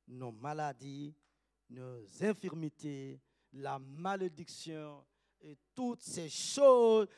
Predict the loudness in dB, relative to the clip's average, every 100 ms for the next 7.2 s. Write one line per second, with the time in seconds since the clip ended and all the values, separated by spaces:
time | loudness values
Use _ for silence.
0 | _ -14 -8 -8 -6 -4 -4 -4 -6 -6
1 | -6 0 0 -2 -8 -14 _ -14 -12 -8
2 | -6 0 0 0 2 4 4 4 0 -2
3 | -2 -2 -8 -20 -8 -6 -4 -6 -8 -8
4 | -8 -8 -10 -10 -4 -2 -2 -4 _ _
5 | _ _ -6 -6 -8 -12 -10 -8 -8 -10
6 | -12 _ _ _ 2 2 2 4 4 2
7 | -2